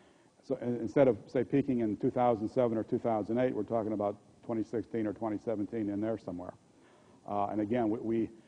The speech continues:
we need well over a decade to address the problem. So even if the optimists are right, we ha-, have a potentially very serious problem. Another, uh, <clears throat> question or, or myth, as I call it, higher prices will cre-,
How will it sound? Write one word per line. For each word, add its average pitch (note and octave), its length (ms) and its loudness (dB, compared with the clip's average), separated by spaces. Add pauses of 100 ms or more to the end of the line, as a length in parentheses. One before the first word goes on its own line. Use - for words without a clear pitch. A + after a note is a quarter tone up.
(260)
we A#2+ 80 2
need A#2+ 260 4
well C#3+ 180 10
over A#2 220 8
a G#2+ 60 2
decade G#2+ 640 2
to G#2+ 180 2
address A#2+ 280 4
the - 100 -6
problem. G2 520 -2
So G#2+ 240 0
even C3 140 4
if A#2 80 -2
the B2 80 -2
optimists B2 480 2
are G#2 80 0
right, G#2+ 260 0
we G#2+ 120 0
ha-, F2 100 -2 (440)
have A#2 180 2
a G2+ 120 0
potentially A2+ 460 -4
very G#2 200 0
serious G#2 320 -2
problem. A#2 420 0 (1160)
Another, C#3+ 380 6 (260)
uh, A#2+ 580 0 (340)
<clears throat> - 400 -20
question B2+ 400 2
or, G#2+ 120 4
or G#2 200 0
myth, C3 240 2
as A2+ 140 2
I G#2 120 4
call G#2+ 280 2
it, G2 60 0
higher B2 180 6
prices A#2 360 2
will G#2+ 120 0
cre-, A#2 300 -2